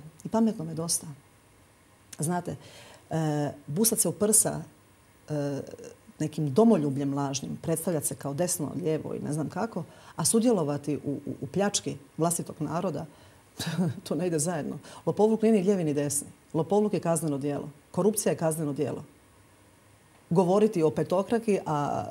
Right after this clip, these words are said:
štititi, e, afere poput hep, plin, poput ine i tako dalje, ne ide zajedno.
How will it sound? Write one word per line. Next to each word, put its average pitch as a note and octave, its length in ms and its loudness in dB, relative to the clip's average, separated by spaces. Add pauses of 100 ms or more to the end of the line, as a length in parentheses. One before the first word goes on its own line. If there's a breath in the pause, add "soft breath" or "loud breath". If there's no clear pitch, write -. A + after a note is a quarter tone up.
(220)
štititi, F3+ 600 -2 (480 loud breath)
e, C#3+ 520 -4 (1700)
afere F3+ 360 0
poput E3 360 -6
hep, F3 340 -2
plin, F3 380 0
poput D#3 340 -4
ine F3 260 0
i C#3+ 40 -2
tako D#3+ 260 0
dalje, G3 320 2 (420 loud breath)
ne G#3 100 4
ide B3 120 4
zajedno. F3+ 400 0